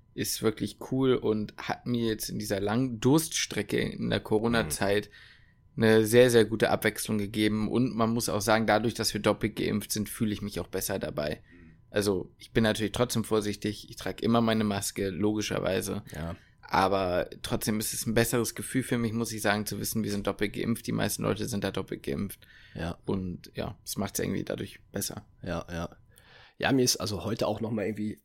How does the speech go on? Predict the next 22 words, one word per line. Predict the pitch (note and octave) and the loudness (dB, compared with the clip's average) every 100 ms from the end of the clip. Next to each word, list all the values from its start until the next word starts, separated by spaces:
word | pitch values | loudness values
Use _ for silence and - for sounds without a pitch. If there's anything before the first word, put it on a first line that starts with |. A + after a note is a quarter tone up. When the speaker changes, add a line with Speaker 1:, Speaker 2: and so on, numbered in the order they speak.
| _ _ | _ _
Speaker 2:
aufgefallen, | G#2 A2+ A#2+ - G2 | -4 -2 -2 -2 -2
so | F#2 | -2
was | F#2 | -2
das | A2 - | -2 -4
eigentlich | F#2 A2+ - | -2 -2 0
für | A#2+ | 0
ein | G#2+ A2 _ _ _ _ _ _ - | 0 -4 _ _ _ _ _ _ -8
krasses | A2 A#2 | -4 -4
Privileg | - - F#2+ F2 A#2+ | -4 -4 -2 2 4
so | A#2+ C#3 | 8 8
Speaker 1:
Mhm, | |
Speaker 2:
ist, | C#3+ C#3 - | 8 6 2
Speaker 1:
mhm. | D#2+ | 0
Speaker 2:
dass | D#2 - | 2 2
man | G2+ | 2
bei | G2+ | 2
so | F#2+ | 2
Operationen | - G2 - A#2 | 2 0 0 0
dabei | A2+ F#2 G2+ | 0 0 0
sein | C3+ C3 | 2 2
darf. | C3+ C3 - | 2 0 -2
Speaker 1:
Voll. | - F#2+ E2+ | -6 -6 -6